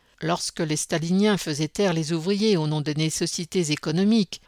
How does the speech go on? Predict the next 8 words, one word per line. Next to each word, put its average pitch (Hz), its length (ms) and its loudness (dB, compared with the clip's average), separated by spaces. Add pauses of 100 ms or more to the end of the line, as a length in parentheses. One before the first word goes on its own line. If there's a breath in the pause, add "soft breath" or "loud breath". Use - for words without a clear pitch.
(100)
au 175 120 0
nom 175 140 4
de 160 120 0
la 151 160 4
nécessité 160 600 0
de 156 100 0
rétablir 160 640 -2
l'électricité, 165 920 -2